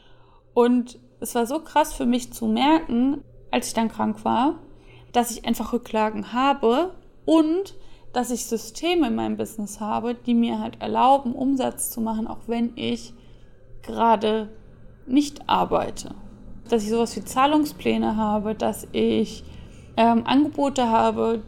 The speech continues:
die eben Zahlungspläne beinhalten, sodass ich mich dann da einfach drauf verlassen kann, dass ich mehr oder weniger automatisch jeden Monat Geld reinbekomme. Ich weiß,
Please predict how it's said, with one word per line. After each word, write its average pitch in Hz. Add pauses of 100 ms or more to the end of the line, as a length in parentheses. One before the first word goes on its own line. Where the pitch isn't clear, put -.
die 220
eben 214
Zahlungspläne 247
beinhalten, 226 (360)
sodass 220
ich -
mich 220
dann 220
da 214
einfach 202
drauf -
verlassen 285
kann, - (800)
dass 214
ich - (380)
mehr 226
oder 208
weniger 208
automatisch 208
jeden 214
Monat 208
Geld 254 (520)
reinbekomme. 190 (440)
Ich 240
weiß, 285